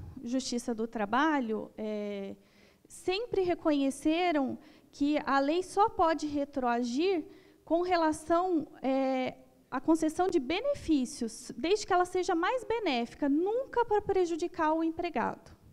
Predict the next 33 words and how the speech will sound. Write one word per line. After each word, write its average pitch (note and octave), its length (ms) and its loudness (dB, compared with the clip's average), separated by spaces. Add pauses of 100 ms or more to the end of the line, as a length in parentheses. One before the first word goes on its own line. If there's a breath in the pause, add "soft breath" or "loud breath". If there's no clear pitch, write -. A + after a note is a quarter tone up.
(840 soft breath)
Então, G4 360 0
nessa F#4 440 0
questão, D4+ 680 0
tem, E4 420 -6 (360 loud breath)
é, C4 160 0
s-, - 240 -6 (680)
temos F#4+ 280 -2
ainda F#4 240 2
diversas F#4 580 0
dúvidas. A3 520 -4
Por F4+ 180 0
exemplo, C#4+ 340 -2
nós C4 160 0
vamos D#4+ 220 2
ver D#4+ 240 0
que E4+ 400 -4 (360 loud breath)
acabaram D#4 600 2
as D#4+ 200 2
horas D#4+ 420 4
em E4+ 240 2
itinere, B3 600 0 (180)
né? D4+ 380 4
Aquelas C4 380 0
horas, D4 500 2 (300 loud breath)
é, A#3+ 280 0
computadas B3+ 680 -2
na B3 100 -2
jornada A#3+ 420 0
de B3+ 140 -4
trabalho F4 720 2
que - 200 -2
o F4 80 0
empregado, E4+ 680 2